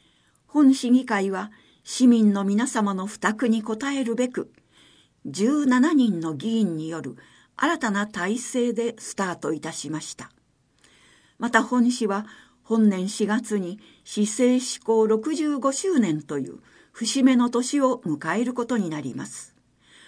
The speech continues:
多くの市民の皆様と共に、本市の礎を築かれた先人の方々に深く感謝を申し上げ、未来の市民に誇りを持って引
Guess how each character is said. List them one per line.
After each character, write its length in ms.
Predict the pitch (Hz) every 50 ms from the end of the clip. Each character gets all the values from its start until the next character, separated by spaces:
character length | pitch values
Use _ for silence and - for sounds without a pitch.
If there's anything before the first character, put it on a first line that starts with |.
| - _ _ _
多 200 | - 196 208 202
く 160 | 208 - 202
の 140 | 180 175 185
市 180 | 208 - - 240
民 180 | 240 233 226
の 120 | 214 214 208
皆 200 | 208 208 254 302
様 240 | - 269 202 180 -
と 120 | - 156
共 260 | - 165 165 165 175
に、 180 | 175 170 - - _ _ _ _ _ _ - _ _ _ _ _
本 280 | _ - 302 320 294
市 180 | - - - 233
の 260 | 220 214 214 214 - -
礎 580 | - 180 - - 247 247 208 262 254 247 247 247
を 140 | 240 240
築 300 | 240 - - 214 208 254
か 140 | - 254 247
れ 100 | 240 202
た 220 | - - - - - - - - - - _ -
先 340 | - - - 180 208 208 196
人 260 | 175 196 196 190 190
の 100 | 190 180
方 240 | - 185 - 196 180
々 280 | 180 180 - - 175
に 180 | 170 170 175 175 - - _
深 280 | - - - - 285 330
く 280 | - - - 214 - - _ _ _ _ _ _ _
感 220 | - - 202 196 180
謝 240 | - - 175 165
を 80 | 160 156 156 151 156 151
申 60 | 151
し 120 | - - 170
上 100 | 156 147
げ、 200 | - - - _ _ _ _ _ _ _ _ _ _ _ _ -
未 140 | 202 220 220
来 260 | 220 214 208 202 196
の 160 | 185 180 190
市 220 | 214 - - 233 247
民 280 | 233 226 220 214 208
に 220 | 202 196 196 - _
誇 420 | _ - 175 - - 269 311 311
り 40 | 311
を 80 | 302 285
持 120 | 269 285
っ 20 | 294
て 300 | - _ _ - 185
引 60 | 175